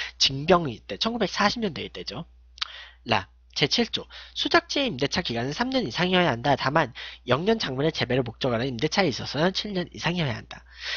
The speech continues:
이제 사십오 번에서는 이 번, 가나라다 순서인데요. 자,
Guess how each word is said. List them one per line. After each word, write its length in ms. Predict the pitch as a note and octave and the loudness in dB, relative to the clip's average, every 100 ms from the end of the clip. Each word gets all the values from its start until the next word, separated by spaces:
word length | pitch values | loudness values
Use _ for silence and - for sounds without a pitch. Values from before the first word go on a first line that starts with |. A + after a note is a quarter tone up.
| - - - | -10 -14 -8
이제 180 | - | -2
사십오 520 | D3+ - B3+ - C3 G#2+ | 0 2 2 2 -4 -2
번에서는 540 | A2 C3+ A2+ A#2+ E3 C#3+ | 2 2 2 2 2 0
이 160 | A2+ B2+ | -4 -6
번, 220 | B2 G2 - - - | -6 -8 -12 -16 -6
가나라다 760 | - B2 D#3 A3+ E3 A#2 C#3+ | 0 2 4 4 4 4 2
순서인데요. 800 | D3 F#3+ F#3+ A3 A#2 G#2 A#2+ B2 - - - - - - - - - - - - - - - - - - - | 2 0 -2 -2 -2 -2 -2 -2 -8 -20 -20 -20 -20 -20 -20 -20 -20 -20 -20 -20 -20 -20 -20 -20 -20 -20 -14
자, 460 | - G#2 G#2 F3+ | -6 -4 -4 -8